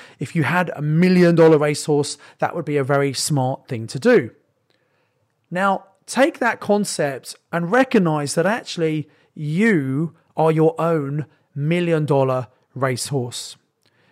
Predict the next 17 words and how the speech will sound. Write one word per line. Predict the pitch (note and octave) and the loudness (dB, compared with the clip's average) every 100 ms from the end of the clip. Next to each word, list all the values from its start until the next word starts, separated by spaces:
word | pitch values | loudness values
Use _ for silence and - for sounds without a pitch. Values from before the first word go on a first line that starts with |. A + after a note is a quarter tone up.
| - | -2
There | D#3+ | 0
are | E3+ F#3+ | 2 2
people | G3 F#3+ G3 - F3+ F3 - | 2 0 -2 0 2 2 2
who | F3 | 0
make | F#3 F3 E3+ - _ _ | 2 2 0 -6 _ _
way | D#3+ F3 B3 | -4 2 6
more | A#3 F3 C3 A2+ - - | 6 6 4 -2 -8 -2
than | D#3 | 0
a | D3+ | 2
million | D#3+ E3+ E3 D#3 D3 - _ | 2 4 4 2 -2 -8 _
dollars | D3+ C#3+ C3+ B2+ - | 2 2 0 -4 -6
a | |
year, | C3+ C3+ A#2+ | -4 -4 -2
multi-million | D3+ A#3+ C4 A#3+ G#3 F#3+ D#3+ | 2 2 4 2 4 4 4
dollars | D#3 C#3+ C3 | 2 0 -2
a | C#3 | -6
year, | A#2+ G#2 C2+ | -8 -10 -12